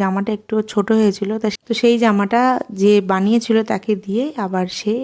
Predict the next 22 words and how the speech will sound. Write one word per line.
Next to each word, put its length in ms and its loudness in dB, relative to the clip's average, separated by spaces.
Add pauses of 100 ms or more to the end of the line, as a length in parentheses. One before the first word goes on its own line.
(120)
এইভাবে 320 2
এই 100 4
জামাটা 340 -4 (100)
বানিয়ে 260 -2
দিয়েছে। 360 -6
তো 80 -2 (160)
সামনে 280 4
দেখতেই 340 2
পেলে 200 4 (160)
দুর্গা 240 2
ঠাকুর 340 -2 (200)
আর 180 -2 (180)
ছোট্ট 280 -6
একটা 320 -4 (100)
সিংহ 400 0
রয়েছে, 340 0
শিউলি 340 0
ফুল 260 -6
রয়েছে, 200 -4
দারুণ 440 2
হয়েছে 260 0
জামাটা। 400 -6